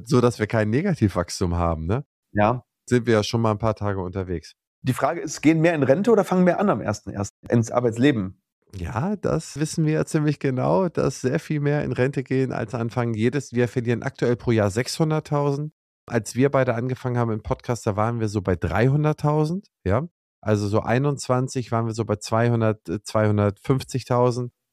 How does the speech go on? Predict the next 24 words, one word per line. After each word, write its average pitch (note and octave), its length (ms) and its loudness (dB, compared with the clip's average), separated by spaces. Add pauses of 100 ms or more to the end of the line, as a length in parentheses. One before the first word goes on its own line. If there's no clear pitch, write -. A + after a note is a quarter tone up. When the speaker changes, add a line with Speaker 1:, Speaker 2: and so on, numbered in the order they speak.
(100)
Speaker 1:
Und G#2 120 -2
jetzt A#2+ 260 2
sind A#2+ 160 2
wir A#2 80 2
bei G#2+ 160 2
sechshunderttausend, G#2+ 1120 -2
die G2+ 420 2
netto A2 480 2
weniger A#2+ 640 2
Arbeitnehmer, G#2+ 880 0
äh, G2+ 140 -2 (120)
im G2 100 -2
Markt G2 340 -2
sind G2 480 0
als G2 500 2
im G2+ 200 2
Vorjahr. F#2 580 2
Immer B2+ 240 2
im A2 80 -4
Verhältnis G#2 360 -6
zum G2+ 140 -10
Vorjahr. E2+ 360 -4 (160)
Das G#2+ 180 -2
heißt, B2+ 400 -2